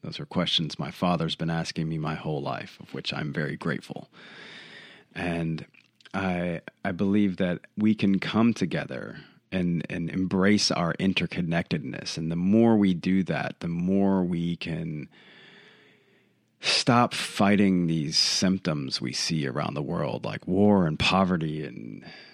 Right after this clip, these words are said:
climate change, you know, the destruction to our planet and all these things that we're tackling all the time. These are fires that we, and we get caught up in putting out those fires.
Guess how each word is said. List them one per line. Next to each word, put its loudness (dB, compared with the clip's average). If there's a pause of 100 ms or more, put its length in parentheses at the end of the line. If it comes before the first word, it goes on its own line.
(1040)
climate -2
change, -8
you -10
know, -10
the -4
destruction 0
to -6
our -2
planet -4
and -8
all 2
these 4
things 4
that 0
we're -2
tackling 0
all -2
the -4
time. -2
These 6
are 6
fires 0 (600)
that -2
we, 2
and 0
we 2
get 2
caught 4
up 4
in -2
putting 0
out -2
those -6
fires. -8